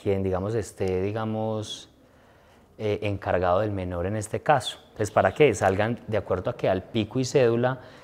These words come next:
que tenga el mayor, ¿cierto? La persona que va a acompañar a, a ese menor, a ese, a ese niño, para que pueda, digamos, hacer su, su,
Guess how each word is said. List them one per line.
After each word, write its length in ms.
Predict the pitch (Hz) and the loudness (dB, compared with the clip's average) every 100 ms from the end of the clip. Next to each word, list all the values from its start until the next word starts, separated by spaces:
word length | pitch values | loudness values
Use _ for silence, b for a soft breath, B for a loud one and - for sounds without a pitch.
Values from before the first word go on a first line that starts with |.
| B | B
que 140 | - 101 | -2 0
tenga 520 | - 104 98 104 - | 4 2 4 2 2
el 200 | 104 98 | -2 -4
mayor, 540 | 95 87 90 127 95 | -4 -4 2 2 2
¿cierto? 360 | 90 151 131 - | 2 0 0 0
La 160 | 98 - | -2 0
persona 380 | 95 95 101 | -4 -2 -4
que 100 | - | -2
va 40 | 92 | -4
a 20 | |
acompañar 520 | - 107 90 87 87 | -2 -6 -4 -6 -4
a, 200 | 98 101 | -4 -2
a 100 | 101 | 0
ese 200 | 101 110 | 0 0
menor, 420 | 113 117 113 104 | -2 -2 0 0
a 80 | 101 | 0
ese, 280 | 90 110 117 | -2 -4 -6
a 60 | 101 | -8
ese 140 | 107 | -4
niño, 440 | 131 131 110 117 117 B B B B B | -2 0 0 -2 -6 B B B B B
para 220 | 117 104 104 | 6 6 6
que 120 | 107 | 0
pueda, 420 | - 104 98 107 | 4 6 8 8
digamos, 340 | 110 98 98 | 6 2 0
hacer 300 | 113 95 90 | 0 2 0
su, 300 | 85 107 107 | 0 -2 -2
su, 280 | 80 113 95 | -4 -6 -6